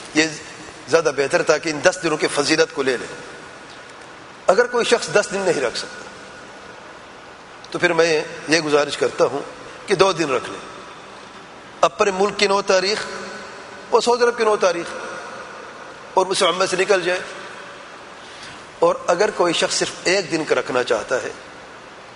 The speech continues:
تو اس میں علماء کا اختلاف ہے۔ بعض علماء کہتے ہیں کہ سعودی عرب کے مطابق رکھو، اور بعض علماء کہتے ہیں ملک کے مطابق رکھو۔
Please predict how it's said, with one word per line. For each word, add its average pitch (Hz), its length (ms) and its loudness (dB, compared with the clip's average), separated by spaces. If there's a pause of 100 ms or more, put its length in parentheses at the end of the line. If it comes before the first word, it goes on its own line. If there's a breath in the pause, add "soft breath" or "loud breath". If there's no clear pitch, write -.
(580)
تو 185 80 0
اس 175 100 4
میں 165 80 4
علماء 143 260 4
کا 120 140 -4
اختلاف 101 300 -6
ہے۔ - 200 -14 (840)
بعض 180 240 6
علماء 190 300 4
کہتے 170 360 0
ہیں 175 140 2 (500)
کہ 208 100 4
سعودی 196 220 4
عرب 190 120 2
کے 175 60 0
مطابق 156 360 2
رکھو، 110 240 -6 (1160)
اور 135 100 -4
بعض 180 240 4
علماء 185 320 4
کہتے 160 220 2
ہیں 170 60 -2
ملک 190 160 2
کے 208 80 4
مطابق 190 380 2
رکھو۔ 170 200 0